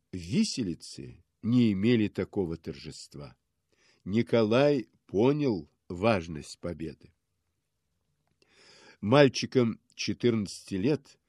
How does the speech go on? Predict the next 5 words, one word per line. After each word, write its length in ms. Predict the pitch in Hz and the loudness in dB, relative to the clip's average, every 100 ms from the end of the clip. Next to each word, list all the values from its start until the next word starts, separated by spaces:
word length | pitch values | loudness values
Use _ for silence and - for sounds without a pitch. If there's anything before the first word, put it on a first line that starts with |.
| _ _ _ _ | _ _ _ _
потерянным 640 | 107 104 120 120 113 110 | -2 0 2 2 2 0
в 100 | 98 | -4
толпе, 640 | - 110 92 - 139 147 107 _ _ _ _ _ | -2 0 0 -2 0 0 -2 _ _ _ _ _
я 300 | 82 95 139 | -4 4 4
был 400 | 110 135 123 - | 6 4 4 -2